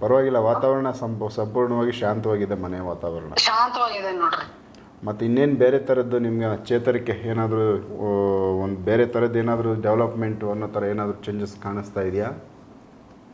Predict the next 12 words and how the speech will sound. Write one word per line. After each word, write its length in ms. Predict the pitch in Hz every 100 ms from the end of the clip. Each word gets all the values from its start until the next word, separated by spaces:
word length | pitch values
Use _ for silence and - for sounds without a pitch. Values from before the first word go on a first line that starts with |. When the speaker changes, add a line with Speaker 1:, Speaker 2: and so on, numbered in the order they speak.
| -
Speaker 2:
ಈಗ 180 | 247 240 240
ನಾಲ್ಕು 420 | 226 240 285 269
ದೊಳ-, 360 | 277 277 262 233
ನಾಲ್ಕು 280 | 226 254
ದಿವಸದೊಳಗೆ 520 | 269 269 - 262 262 254
ನನ್ಗೆ 240 | 240 226
ಇಷ್ಟಂತೂ 440 | 226 - 269 285
ಆಗಿದೆ 380 | 262 233 214 220
ಗುರು 180 | 208 190
Speaker 1:
ಹ್ಮ್. 320 | 180 170 165
Speaker 2:
ಸರ್ 240 | 196 208 196
ಈಗ. 160 | 165